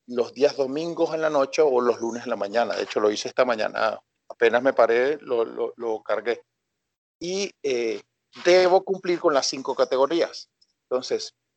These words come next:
¿cómo se hace? En este caso, nuestras muchachas no tienen competencia en este momento.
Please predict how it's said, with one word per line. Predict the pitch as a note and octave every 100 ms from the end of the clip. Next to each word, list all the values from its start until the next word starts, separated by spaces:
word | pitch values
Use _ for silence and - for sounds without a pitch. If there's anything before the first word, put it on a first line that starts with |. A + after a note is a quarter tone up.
| _ _ -
¿cómo | E3+ F3 F#3
se | E3+ C3+
hace? | G2 - - _ _ _ _ _ _ -
En | C3
este | C3+ E3+
caso, | - C3+ B2+ D3+ C#3+
nuestras | A#2+ A#2+ - A2+ A#2
muchachas | A#2 A2+ A#2 - B2 - D3+
no | C#3+ C3
tienen | - D3+ D#3+
competencia | C#3+ A2 G#2+ G#2+ A2 A#2+
en |
este | A2+ -
momento. | B2+ C3+ A2+ F#2 D3+